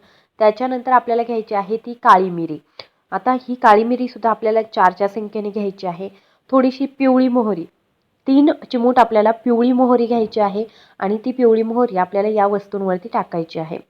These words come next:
आणि या सर्व गोष्टी ज्या आहेत त्या आपल्याला प्रज्वलित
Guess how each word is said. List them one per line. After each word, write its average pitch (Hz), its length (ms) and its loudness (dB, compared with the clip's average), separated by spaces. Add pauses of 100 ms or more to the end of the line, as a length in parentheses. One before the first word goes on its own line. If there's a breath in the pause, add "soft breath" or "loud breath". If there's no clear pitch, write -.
(1600 soft breath)
आणि 233 200 -6
या 269 120 4
सर्व 269 300 2
गोष्टी 220 520 2
ज्या 247 160 0
आहेत 175 200 -4 (280)
त्या 214 80 4
आपल्याला 208 440 2 (240)
प्रज्वलित 185 420 -2